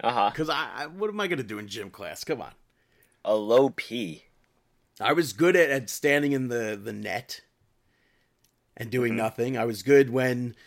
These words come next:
Speaker 2: people ste-, uh, when we played baseball.
Speaker 1: Mm-hmm.
Speaker 2: Um, everyone's like, "Oh, move in, move in, move in."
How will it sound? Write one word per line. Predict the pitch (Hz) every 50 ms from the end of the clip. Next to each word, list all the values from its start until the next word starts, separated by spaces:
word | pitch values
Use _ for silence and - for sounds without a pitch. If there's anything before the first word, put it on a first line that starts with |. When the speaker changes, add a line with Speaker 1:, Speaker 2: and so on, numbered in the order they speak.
| - - - _ _ _ -
Speaker 2:
people | - 170 170 120 165 151 139 131 98
ste-, | - - - - 151
uh, | 135 - - 127 127 123 120 117 107 - -
when | - 135 135 147
we | 147
played | 127 - - 151 151 143 147 143 131 123 - - _ _ _ _ _ _ _ 110 98 95
baseball. | 110 123 135 143 135 - - 165 165 175 190 190 190 _ _ _ _ _ _ _ _ _ _ _ - 113
Speaker 1:
Mm-hmm. | 117 117 104 127 139 _ _ _ _ _ _ _ _ _ - 107
Speaker 2:
Um, | 117 113 113 110 110 101 95 - _ -
everyone's | 120 123 127 131 131 120 120
like, | 131 143 175
"Oh, | 190 196 190 190 185 180
move | 190 208 185 196
in, | 202 190 185 185
move | 185 190 190 175 202
in, | 196 190 185
move | 180 175 175 160 156
in." | 196 196 190 170 151 135